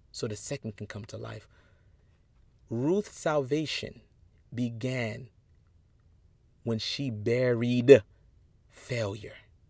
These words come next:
When God, uh, allowed Naomi to bury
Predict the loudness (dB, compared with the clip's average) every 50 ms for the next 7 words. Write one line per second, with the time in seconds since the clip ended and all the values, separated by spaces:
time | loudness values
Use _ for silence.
0 | -20 -20 -20 -20 -20 -20 -20 _ _ -20 -20 _ _ -20 -20 _ _ -20 -20 -20
1 | -20 -20 -20 -20 -20 -20 -20 -20 -20 _ _ _ -20 -20 -20 _ _ _ _ -20
2 | _ _ _ -20 -20 _ -20 -20 -20 -20 -20 -20 -20 -20 -20 _ _ -20 -20 -20
3 | -20 -20 _ -20 -20 _ -14 -6 -2 0 2 2 2 0 -2 -6 -8 _ -20 -20
4 | -20 -20 -20 -20 -20 -20 -20 -18 -12 -4 0 0 0 2 0 -2 -2 -2 -4 -6
5 | -8 -10 -16 -20 -18 -10 -8 -6 -6 -4 -2 -2 -2 0 0 -2 -2 -2 -2 -4
6 | -4 -2 -2 -2 -2 -2 -2 -4 -6 -8 -4 0 0 0 0 0 -2 0 2 4
7 | 4 2 2 0 -4 -8 -10 -18